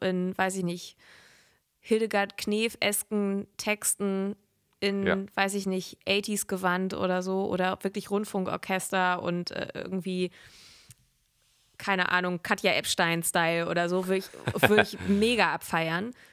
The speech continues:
Speaker 1: Aber genau,
Speaker 2: Ja,
Speaker 1: dann
Speaker 2: fänd ich
Speaker 1: ist
Speaker 2: auch
Speaker 1: es
Speaker 2: gut.
Speaker 1: halt das, ne? Also dann ist es halt fast Chanson, dann ist es halt eher so Udo Jürgens-mäßig, dann müssen das wirklich tolle Texte sein und, ähm, ich kann mich zum
Speaker 2: Ja.
Speaker 1: Beispiel mit ganz viel, was so im Deutschpop stattfindet,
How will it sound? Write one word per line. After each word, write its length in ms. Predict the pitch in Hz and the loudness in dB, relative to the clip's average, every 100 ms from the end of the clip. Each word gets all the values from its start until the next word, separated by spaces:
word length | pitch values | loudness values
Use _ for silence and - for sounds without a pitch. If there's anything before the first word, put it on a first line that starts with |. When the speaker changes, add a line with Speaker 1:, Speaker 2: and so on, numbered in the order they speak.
| - 214 | -4 0
Speaker 1:
Aber 160 | 208 | 0
genau, 300 | 208 208 190 | 0 2 2
Speaker 2:
Ja, 60 | 220 | 2
Speaker 1:
dann 100 | 185 | 0
Speaker 2:
fänd 100 | 196 | 2
ich 0 | |
Speaker 1:
ist 80 | 220 | 2
Speaker 2:
auch 40 | |
Speaker 1:
es 60 | 202 | 2
Speaker 2:
gut. 60 | 202 | 2
Speaker 1:
halt 160 | 196 196 | 2 2
das, 300 | 196 - 180 | 0 0 -2
ne? 120 | 190 | 0
Also 160 | 208 | 2
dann 160 | 185 185 | 0 0
ist 140 | 196 202 | -2 -4
es 100 | 202 | -2
halt 140 | 180 | -4
fast 340 | - 202 - | -4 -6 -4
Chanson, 580 | - 190 180 202 214 220 | -2 -2 -2 0 2 2
dann 120 | 190 185 | 0 -4
ist 140 | - | -8
es 160 | 190 190 | -8 -6
halt 180 | 185 | -4
eher 220 | - 185 180 | -2 -4 -2
so 140 | 185 | -4
Udo 180 | 190 185 | -4 -4
Jürgens-mäßig, 800 | 185 190 208 208 196 190 185 190 | -2 -2 -2 -4 -4 -4 -4 -6
dann 260 | 185 180 180 - - - - | -6 -6 -6 -10 -20 -18 -4
müssen 240 | 202 214 | -2 2
das 200 | 208 196 | 0 0
wirklich 340 | 196 202 208 - _ _ - | -4 -2 -6 -6 _ _ -10
tolle 540 | - 202 208 202 196 | 0 2 2 2 -2
Texte 420 | - 208 - - 196 | -4 -6 -4 -6 -2
sein 400 | 185 185 190 - | 0 0 -2 -2
und, 320 | 180 180 - | -2 -2 -2
ähm, 440 | - 180 180 180 190 _ _ _ _ _ - | -2 0 0 -2 -6 _ _ _ _ _ -10
ich 100 | 190 | -8
kann 140 | - 202 | -2 0
mich 100 | - | 0
zum 100 | 196 | 0
Speaker 2:
Ja. 60 | 190 | 0
Speaker 1:
Beispiel 180 | 196 | 0
mit 120 | 196 190 | -4 -2
ganz 260 | 180 214 | -2 -2
viel, 240 | - 208 202 | -2 -2 -2
was 160 | 196 | -4
so 60 | 196 | -4
im 120 | 185 | -2
Deutschpop 560 | 180 180 202 - 208 - | 0 0 -2 -4 -6 0
stattfindet, 760 | - 185 - - 202 208 208 | 0 0 -2 -2 0 0 -4